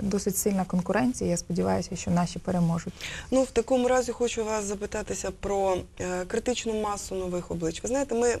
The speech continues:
Speaker 2: ми, е, багато брали інтерв'ю на вулицях Чернівців і робили телемости з Дніпропетровськом, з Херсоном. Е, дуже багато, коли запитуєшся в людей, е, чого ви очікуєте від нового парламенту, кажуть, що нічого вже не очікуємо.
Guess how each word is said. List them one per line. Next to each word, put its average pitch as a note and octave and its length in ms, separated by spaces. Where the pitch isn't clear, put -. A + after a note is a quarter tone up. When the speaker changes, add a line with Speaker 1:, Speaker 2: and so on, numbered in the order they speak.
Speaker 2:
ми, A#3+ 100
е, A#3 120
багато B3 400
брали G#3+ 280
інтерв'ю G#3 340
на G3+ 100
вулицях G3 400
Чернівців G3 640
і G#3+ 40
робили G3+ 320
телемости G3 480
з F#3+ 40
Дніпропетровськом, G3 920
з F#3 440
Херсоном. G#3+ 480
Е, G#3 180
дуже C#4+ 480
багато, A3+ 580
коли G#3+ 280
запитуєшся A3 680
в G3 60
людей, G3+ 560
е, F#3 180
чого G#3+ 280
ви G3+ 120
очікуєте F#3+ 440
від F3+ 160
нового F#3+ 320
парламенту, A3+ 560
кажуть, A3 300
що - 240
нічого E3 600
вже D#3 160
не D#3+ 140
очікуємо. - 500